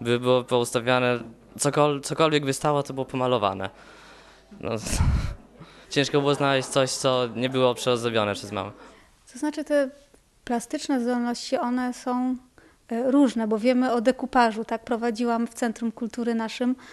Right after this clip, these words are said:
Speaker 2: e, kurs dekupaż. Wcześniej robiłam inne rzeczy. Wcześniej szyłam, e, malowałam pastelami, malowałam farbami witrażowymi. E, pró-, z-, szukałam jakby sw-, swojego, e,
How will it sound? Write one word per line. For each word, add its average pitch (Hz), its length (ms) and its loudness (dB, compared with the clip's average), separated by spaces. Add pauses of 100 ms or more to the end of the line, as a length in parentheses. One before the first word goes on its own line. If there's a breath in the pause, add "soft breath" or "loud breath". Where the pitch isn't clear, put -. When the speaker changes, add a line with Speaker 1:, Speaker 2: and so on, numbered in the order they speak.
(300 loud breath)
Speaker 2:
e, 226 80 0 (760)
kurs 247 280 2
dekupaż. 240 880 0 (240)
Wcześniej 277 800 2 (100)
robiłam 262 320 4 (120)
inne 214 240 6
rzeczy. - 340 -8
Wcześniej 262 400 -4
szyłam, 226 680 2 (320 loud breath)
e, 233 100 0
malowałam 240 560 0
pastelami, 226 760 -2
malowałam 226 640 -2
farbami 233 520 -2
witrażowymi. 233 920 -4 (640 loud breath)
E, 269 60 2 (880)
pró-, 285 240 2
z-, 254 340 0
szukałam 311 320 4
jakby 277 200 2
sw-, - 320 -10
swojego, 277 1300 2
e, - 140 0